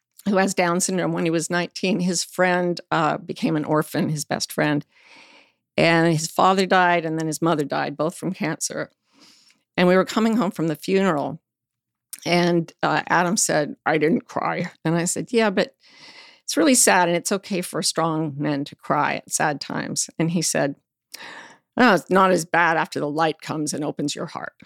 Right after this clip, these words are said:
And I was like, "What? Say what? A light came to you and opened your heart?" And he said, "Mm-hmm, in my bedroom." And I was like, "When did this happen?" And he said,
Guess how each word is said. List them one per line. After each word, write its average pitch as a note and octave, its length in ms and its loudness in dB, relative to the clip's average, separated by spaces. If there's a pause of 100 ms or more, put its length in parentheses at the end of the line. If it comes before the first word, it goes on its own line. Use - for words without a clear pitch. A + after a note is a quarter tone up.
(580)
And E3+ 140 -4
I E3 40 -4
was F3 160 -6
like, C#3 300 -2 (240)
"What? - 340 -2
Say - 200 0
what? E3+ 400 2 (500)
A F3+ 100 6
light E3 580 0
came B3+ 240 2
to C4+ 100 -4
you F4 140 -2
and G3+ 100 0
opened F#3+ 240 -2
your G#3 100 -2
heart?" G3 320 2
And G#3 140 0
he F3+ 80 -2
said, D#3+ 260 -4
"Mm-hmm, F3+ 420 4 (120)
in F3+ 140 2
my F#3 120 2
bedroom." D#3 520 -2 (840)
And F3 180 4
I E3+ 80 4
was - 180 0
like, D#3 280 0 (600)
"When D#4 200 2
did A4 180 6
this C5+ 220 6
happen?" F3+ 580 2 (300)
And C#4 140 0
he A3+ 160 4
said, F3+ 300 2